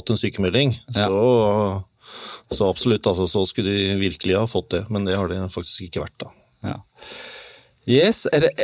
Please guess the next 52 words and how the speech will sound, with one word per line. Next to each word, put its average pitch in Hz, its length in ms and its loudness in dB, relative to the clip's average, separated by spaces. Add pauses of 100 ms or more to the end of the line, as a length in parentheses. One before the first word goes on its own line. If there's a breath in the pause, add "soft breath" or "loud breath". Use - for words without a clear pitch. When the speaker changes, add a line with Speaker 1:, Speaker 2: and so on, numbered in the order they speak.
(120)
Speaker 2:
andre 170 420 4
ting 214 260 2
ved 170 220 4
dette 160 200 0
prosjektet 156 540 0
her 151 160 2
som, 123 380 2
eh, 113 220 4
som 131 160 2
folk - 500 -2 (120)
i 147 200 2
byggebransjen, 120 720 2
eh, 101 400 2
absolutt 117 340 0
kan 110 140 2
lære 98 280 2
av - 200 0
da? - 80 -10 (1200 soft breath)
Speaker 1:
Ja, 92 140 0
absolutt, 117 300 0
men 123 100 4
jeg 123 120 4
vil 117 80 4
jo 165 100 4
si, 131 240 2
altså, 117 260 2
det, 117 400 4
det 104 140 2
er - 20 2
jo 107 60 0
som 131 180 0
Ståle 95 400 4
er 98 80 2
inne 92 140 -2
på, 107 120 2
du 98 140 0
var 98 120 2
inne 92 180 0
på, 120 100 2
bare 104 140 4
for 101 100 0
å 98 60 2
gå 92 160 2
litt - 140 -4
tilbake 98 280 0
igjen 180 140 2
da, 117 120 4
Speaker 2:
Ja. 104 140 2
Speaker 1:
det 110 140 4
er 101 240 2
at 107 80 -4
det, 107 920 0